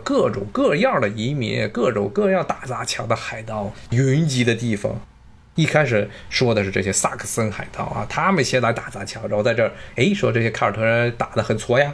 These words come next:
我们在这儿定居了，就在这儿享，享福了。没想到啊，这享福了没到几天儿，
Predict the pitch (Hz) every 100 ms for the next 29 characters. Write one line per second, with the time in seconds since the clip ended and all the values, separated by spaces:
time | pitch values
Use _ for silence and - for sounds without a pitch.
0 | - 123 117 131 127 131 127 117 139 139
1 | 113 - - 139 127 117 123 110 104 -
2 | 98 101 107 113 135 - - 135 240 240
3 | - - - - - 104 104 208 196 135
4 | 135 127 113 107 - 147 127 151 156 139
5 | 127 123 - 120 98 156 156